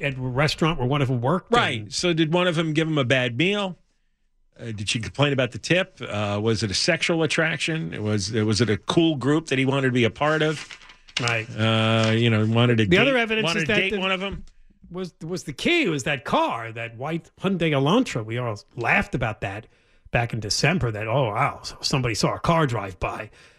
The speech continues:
Speaker 1: But that turned out to be key, and, uh, it appear-, it, it matches the vehicle seen on surveillance footage near the home. He actually did drive a white Hyundai Elantra.
Speaker 2: I often think
Speaker 1: And
Speaker 2: about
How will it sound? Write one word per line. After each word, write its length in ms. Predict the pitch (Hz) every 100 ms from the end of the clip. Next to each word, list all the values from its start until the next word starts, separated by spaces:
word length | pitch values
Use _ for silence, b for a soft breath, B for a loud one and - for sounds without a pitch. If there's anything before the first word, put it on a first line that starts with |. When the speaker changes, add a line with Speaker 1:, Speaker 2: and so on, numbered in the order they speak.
| b
Speaker 1:
But 140 | - 131
that 160 | 147 -
turned 180 | 208
out 180 | 190 180
to 60 | 180
be 180 | 147 147
key, 460 | - 247 226 180
and, 300 | 202 143 143
uh, 40 | 143
it 280 | 147 147 143
appear-, 300 | - 175 180
it, 340 | 151 143 147
it 480 | 170 151 147 143 147
matches 320 | 139 160 147
the 80 | 156
vehicle 320 | 175 180 170
seen 240 | - 202
on 120 | 180 160
surveillance 480 | 175 156 226 226 -
footage 360 | 170 135 127
near 120 | 147 135
the 80 |
home. 240 | 131 233 156
He 80 | 117
actually 280 | - - 127
did 160 | 135
drive 320 | 135 120 139
a 40 | 156
white 320 | 117 131 170 b b b
Hyundai 280 | 143 135 156
Elantra. 520 | 160 220 277 - 101 -
Speaker 2:
I 160 | - 101
often 340 | 139 240 240
think 80 | 139
Speaker 1:
And 100 | 139
Speaker 2:
about 60 | 139